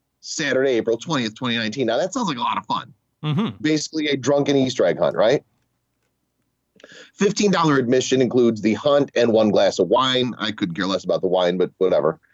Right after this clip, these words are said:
Speaker 1: Um, register and choose your, register and choose your hunt time slot,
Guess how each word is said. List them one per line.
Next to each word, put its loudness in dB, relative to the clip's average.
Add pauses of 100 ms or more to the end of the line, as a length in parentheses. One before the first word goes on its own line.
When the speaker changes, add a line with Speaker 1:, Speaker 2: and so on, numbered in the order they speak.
(380)
Speaker 1:
Um, 0
register 0
and 0
choose 0
your, 4 (280)
register 2
and 4
choose 2
your 4
hunt 0
time 2
slot, 0